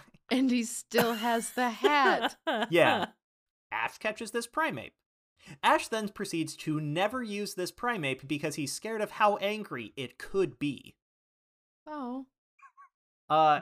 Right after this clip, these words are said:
Speaker 3: and then
Speaker 2: What the fuck?
Speaker 1: That's kinda
Speaker 3: Yeah.
Speaker 1: sad.
Speaker 3: No, it's, this is, like, I, this makes me genuinely mad.
Speaker 1: That's
Speaker 3: Because
Speaker 1: sad
Speaker 3: then
Speaker 1: for the, for the Mankey,
Speaker 3: Yeah.
Speaker 1: or for the Primeape.
Speaker 3: Well, especially 'cause, like,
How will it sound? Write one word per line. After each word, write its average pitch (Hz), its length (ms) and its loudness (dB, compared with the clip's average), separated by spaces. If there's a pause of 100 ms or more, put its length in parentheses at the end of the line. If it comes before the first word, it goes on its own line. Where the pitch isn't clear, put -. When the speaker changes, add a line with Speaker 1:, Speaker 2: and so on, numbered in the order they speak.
Speaker 3:
and 165 120 -4
then 226 220 2
Speaker 2:
What - 0 -
the 311 140 -4 (180)
fuck? 233 300 -10
Speaker 1:
That's 349 120 -16
kinda 285 280 -8
Speaker 3:
Yeah. 302 300 4
Speaker 1:
sad. - 60 -18 (720)
Speaker 3:
No, 226 240 2
it's, 190 220 -2
this 175 260 0
is, 247 160 -4
like, 220 140 0 (180)
I, 202 400 0
this 190 200 -4
makes 202 220 -4
me 190 80 -4
genuinely 139 480 -4
mad. - 260 -20 (240)
Speaker 1:
That's 285 120 -4
Speaker 3:
Because 196 240 4
Speaker 1:
sad 359 80 2
Speaker 3:
then 285 220 0
Speaker 1:
for 262 80 -2
the, - 60 -14 (360)
for 262 160 -4
the 240 80 -4
Mankey, 285 340 0
Speaker 3:
Yeah. 285 340 -4
Speaker 1:
or 220 260 0
for 254 140 -2
the 247 80 -4
Primeape. 285 480 -2 (800)
Speaker 3:
Well, 247 200 4
especially 302 420 -2
'cause, 254 180 -4
like, 196 200 -6